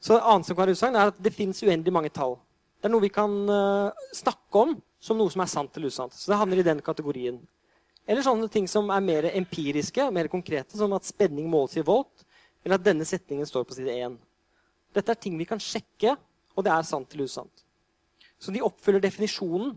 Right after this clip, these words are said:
og derfor så kaller vi dem, kaller vi disse for utsagn. Men vi må se på det motsatte også, det som ikke er utsagn. Så et spørsmål er for eksempel ikke et utsagn. Nå er det eksamen. Hvorfor ikke? Nei, fordi det kan ikke være sant eller usant. Dette havner ikke i den kategorien av ting som kan være sant eller usant.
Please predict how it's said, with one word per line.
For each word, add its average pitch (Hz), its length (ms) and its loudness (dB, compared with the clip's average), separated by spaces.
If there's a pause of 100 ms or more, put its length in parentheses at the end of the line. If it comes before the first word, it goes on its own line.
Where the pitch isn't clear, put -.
(120)
og 185 100 -2
derfor 170 240 -2
så 185 100 -8
kaller 151 240 0
vi 135 80 -4
dem, 160 240 -4 (320)
kaller 160 220 2
vi 175 100 -8
disse 165 220 -8
for - 180 -4
utsagn. - 560 -8 (2500)
Men 214 220 6
vi 240 60 0
må 262 120 6
se 226 160 4
på 220 120 4
det 214 80 6
motsatte 196 360 4
også, 233 200 6
det 190 120 2
som 214 120 0
ikke 196 180 2
er 156 60 6
utsagn. 254 340 2 (220)
Så - 160 4
et 208 100 0
spørsmål 220 540 -2
er 190 100 0
for 190 100 -2
eksempel 175 280 -4
ikke - 160 -8
et 147 100 -10
utsagn. - 340 -12 (360)
Nå 170 80 0
er 180 80 2
det 202 160 2
eksamen. 131 360 -2 (160)
Hvorfor 208 280 2
ikke? 311 240 -2
Nei, 294 160 -2
fordi 262 160 -8
det 247 120 -2
kan 170 160 -8
ikke 196 120 -4
være 170 160 2
sant 147 320 -8
eller 180 160 2
usant. 190 400 -4
Dette 190 160 -2
havner 180 320 2
ikke 208 120 -4
i 175 40 -2
den 156 120 -2
kategorien 175 640 0
av 190 80 -2
ting 160 160 -4
som 185 120 -6
kan 180 140 2
være 156 100 -6
sant 151 160 -6
eller 160 120 -2
usant. 226 200 -2